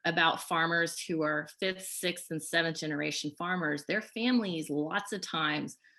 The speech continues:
were completely contributing to the inequality. And the inequality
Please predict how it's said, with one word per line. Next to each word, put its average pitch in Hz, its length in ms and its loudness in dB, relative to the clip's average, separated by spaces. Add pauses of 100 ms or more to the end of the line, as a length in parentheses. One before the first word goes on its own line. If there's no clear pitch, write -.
(400)
were 165 320 4
completely 190 600 2
contributing 151 800 0
to 175 160 -2
the 160 140 0
inequality. 156 720 -2
And 151 100 0
the 147 60 -2
inequality 202 1040 2